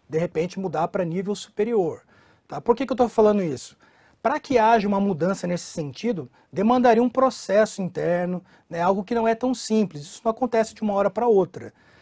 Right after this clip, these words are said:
porque a gente tem outros cargos lá também de nível médio, né, então pra fazer uma alteração dessa,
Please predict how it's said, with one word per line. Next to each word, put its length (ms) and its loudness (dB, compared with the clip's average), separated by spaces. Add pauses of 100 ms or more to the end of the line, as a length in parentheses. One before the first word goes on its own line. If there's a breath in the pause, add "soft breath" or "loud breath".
(280 soft breath)
porque 240 0
a 120 6
gente 240 -2
tem 160 2
outros 540 0
cargos 480 2
lá 100 0
também 320 -4
de 120 -4
nível 260 -2
médio, 500 -2 (400 soft breath)
né, 140 -6
então 320 0
pra 320 4
fazer 300 6
uma 100 4
alteração 580 0
dessa, 540 -2